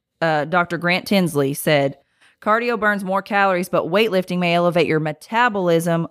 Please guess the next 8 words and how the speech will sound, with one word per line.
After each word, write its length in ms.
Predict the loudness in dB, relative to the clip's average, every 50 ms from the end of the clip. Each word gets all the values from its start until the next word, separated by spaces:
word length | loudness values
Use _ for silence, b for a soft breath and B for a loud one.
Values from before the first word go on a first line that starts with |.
| -8
longer 680 | -10 -8 -2 0 2 2 2 2 0 0 2 2 2 2
than 180 | 0 -2 -4 -4
cardio, 640 | -2 0 0 0 0 0 -2 -2 0 -2 -2 -4 -8 _ _ _ -2
as 220 | -2 -2 -2 -4
well 420 | -8 -6 -2 0 0 0 0 -2 0
as 240 | 0 0 0 0 -2
builds 320 | -2 -2 -2 -2 -2 -2 -2
muscle." 400 | -2 -2 -2 -2 -6 -10 -12